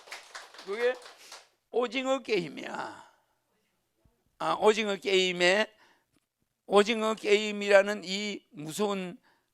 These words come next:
오징어 게임에 요거죠? 허경영 게임이 나타나. 맞죠? 그리고 허경영 게임은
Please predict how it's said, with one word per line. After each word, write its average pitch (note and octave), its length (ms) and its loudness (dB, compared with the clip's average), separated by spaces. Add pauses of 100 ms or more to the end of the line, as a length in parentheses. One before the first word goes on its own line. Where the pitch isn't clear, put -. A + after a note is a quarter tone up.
(100)
오징어 F#3+ 520 -2
게임에 F3 840 -2 (720)
요거죠? G#3 480 2 (760)
허경영 G3+ 640 -2
게임이 G3+ 380 -6
나타나. D#3 500 -4
맞죠? G#3 460 0 (880)
그리고 G3 240 -2
허경영 G3 420 -4
게임은 G3+ 1040 -4